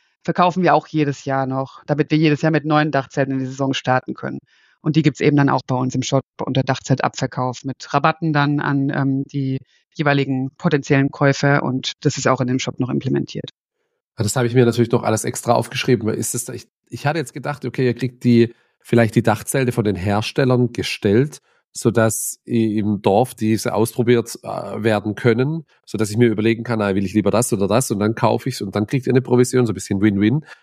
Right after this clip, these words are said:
Speaker 2: Aber das sind dann schon alles eure Zelte in dem Dachzeltdorf, die ihr auch gekauft
Speaker 1: Äh, nicht
Speaker 2: habt, oder?
Speaker 1: ganz, also sind tatsächlich die Zelte der Hersteller. Also wir bekommen die
Speaker 2: Aha.
Speaker 1: zur Verfügung gestellt, um dann das, ähm, Jahr über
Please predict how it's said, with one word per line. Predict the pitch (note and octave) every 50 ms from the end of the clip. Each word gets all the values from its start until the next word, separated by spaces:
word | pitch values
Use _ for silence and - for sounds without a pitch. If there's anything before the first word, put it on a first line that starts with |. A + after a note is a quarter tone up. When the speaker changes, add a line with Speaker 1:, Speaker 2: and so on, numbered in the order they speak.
| _ _
Speaker 2:
Aber | - G#2 G#2+
das | A#2 -
sind | - C3
dann | B2+ B2
schon | B2 - D3 C3
alles | - A#2+ B2+ C3+ B2+ - -
eure | B2 B2 B2+ B2 C3+ C#3+ C#3
Zelte | - - C#3 A2 F#2+ F2 - G#2
in | G2 G2+ G2+ F#2+
dem | G2+ G2 F#2+
Dachzeltdorf, | - G2 - - - G#2 G2 G2+ G2+ F#2 E2+ E2 - - _ _ _ _ _ _ _ -
die | G#2+
ihr | G#2 G2 G2
auch | G2 - -
gekauft | - - A2 G#2 G#2+ -
Speaker 1:
Äh, | -
nicht | G#3+ A3 - -
Speaker 2:
habt, |
oder? | G3+ F3
Speaker 1:
ganz, | F3+ E3+ -
also | D#3 D#3 D3+
sind | G#3 A3+ G#3
tatsächlich | A#3+ A3 - G#3+ G#3 G3+ G3
die | F3+
Zelte | D3+ - F#3 F#3 F#3 F#3
der | E3+ D#3 D#3
Hersteller. | D3+ E3 F3+ - - - A3+ A#3+ C#4+ E4 F4 -
Also | F3+ D3+ D#3
wir | D#3+
bekommen | E3+ D#3+ - G3 F#3+ G3
die | C#3+
Speaker 2:
Aha. | A2+ B2+
Speaker 1:
zur | - -
Verfügung | - D#3+ E3 E3 G3+ G3+ E3+ F3
gestellt, | D#3 C#3+ - - F3 F#3 G3+ A3+ - -
um | - F3+ F3+ E3
dann | E3+ E3
das, | E3 D3 - -
ähm, | - - D3 D3 D3 C#3+
Jahr | - D3 D#3+ D#3 D#3+ D#3
über | E3 D#3 D#3+ D#3 D3+ D3+